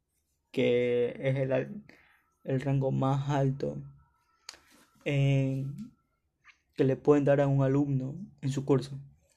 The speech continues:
con, teniendo casi un promedio de diez exacto. Casi. Así que en ello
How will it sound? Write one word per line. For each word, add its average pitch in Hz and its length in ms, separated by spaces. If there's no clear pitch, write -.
con, 131 520
teniendo 135 460
casi 139 220
un 135 80
promedio 143 400
de 135 200
diez 139 260
exacto. 135 480
Casi. - 260
Así 139 360
que 135 600
en 139 100
ello 131 720